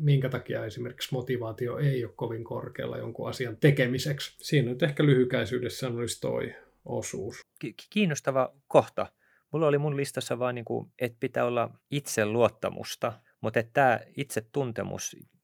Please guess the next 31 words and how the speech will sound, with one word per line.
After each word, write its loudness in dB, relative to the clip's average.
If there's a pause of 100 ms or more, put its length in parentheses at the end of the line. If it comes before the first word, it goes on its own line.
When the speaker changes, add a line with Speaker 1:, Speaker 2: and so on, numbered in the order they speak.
(420)
Speaker 2:
joo, 6
joo, 4
mä -4
samaistun -6
tähän, 0
koska -6 (380)
niin 0
monella 6
on 2
nykyään, 2 (120)
voi 4
myös 2
olla 2
just -2
tä-, 0 (160)
tätä -4
niinku -4 (240)
impostor-syndroomaa, 0
että -4
ei 2
oikein 0
usko -2
siihen, -4
että 0
osaa 2
tai -2
että -4
on -4
oikea 2
henkilö -2
johonkin. -6